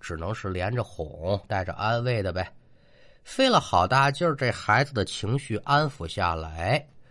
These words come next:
他就把自己的所遭所遇给说了一遍。那你要说小雨种种异常的举动，所谓何故呢？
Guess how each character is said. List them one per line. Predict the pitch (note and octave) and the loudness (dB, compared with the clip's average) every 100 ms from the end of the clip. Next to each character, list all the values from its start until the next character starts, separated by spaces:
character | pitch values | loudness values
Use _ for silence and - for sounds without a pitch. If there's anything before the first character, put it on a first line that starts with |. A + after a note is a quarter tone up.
| - _ - | -20 _ -6
他 | G2 | -4
就 | F2+ | -2
把 | E2+ D#2 | -2 -2
自 | D#2 G2 | -2 -6
己 | - | -8
的 | D2+ D#2+ | -8 -10
所 | - - F2+ D2 F2 | -10 -12 -10 -8 -6
遭 | A#2+ A#2 A#2+ | -2 -2 -4
所 | - - F2+ | -8 -12 -6
遇 | B2 D#3+ - - - | -4 -4 -8 -20 -12
给 | D#2 D#2 | -8 -8
说 | - - D#2 | -8 -6 -6
了 | D2+ | -8
一 | D2 D2+ | -12 -16
遍。 | C#2+ E2+ - - - - - _ - _ - - | -18 -20 -20 -20 -20 -20 -20 _ -20 _ -20 -6
那 | B3 | 0
你 | B3+ | 4
要 | C4 A#3+ | 6 6
说 | A3 B3 | 4 2
小 | - D#3 F#3 A#3 | 2 4 4 4
雨 | G2 | 0
种 | - A#2+ F#3+ A#3+ | 0 2 2 2
种 | G#2 F2+ | 0 -2
异 | A2+ F3 | -4 -4
常 | A#2 - C3+ | -4 -2 -2
的 | F3 | -2
举 | - D#2 E2 | -6 -12 -2
动， | B2 G#2+ | 0 0
所 | - - | -2 -8
谓 | D#2 E2+ | -6 -6
何 | - - F#2+ D#3+ | -6 -6 -2 -2
故 | - B3+ C4 D#3+ | 0 2 2 0
呢？ | F#2 | -4